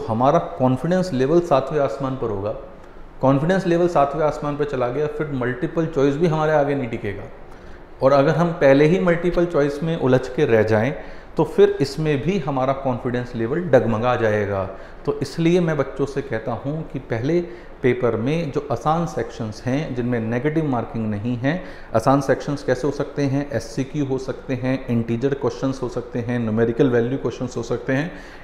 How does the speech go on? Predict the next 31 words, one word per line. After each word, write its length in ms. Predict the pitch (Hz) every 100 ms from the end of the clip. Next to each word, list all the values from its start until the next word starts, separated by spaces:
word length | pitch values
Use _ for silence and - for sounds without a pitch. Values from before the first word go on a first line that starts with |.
| 160
Integer 360 | 151 185 220
numerical 360 | 202 180 180 185
value 220 | 175 185
की 120 | 180
खासियत 360 | - 127 - -
ये 120 | 131
है 180 | 110 - - - - -
कि 80 | 185
जो 100 | 185 214
answer 340 | 143 143 202 -
आएगा 280 | 143 160 131
ना 140 | 143 - - - - - - - - 190
वो 60 |
finite 440 | 180 165 170 180 180
answer 280 | 165 180
आएगा, 260 | 131 104 98 - - 151
और 80 |
अगर 160 | 156 180
answer 320 | 156 156 180
आ 140 | 131 135
रहा 120 | 151
है 120 | 160
तो 120 | 165
उसके 180 | 160 185
सही 180 | - 156
होने 220 | 160 165
की 60 | 165
प्रोबेबिलिटी 400 | 165 135 135 139
बहुत 200 | 127 117
ज़्यादा 220 | 110 -
है। 180 | -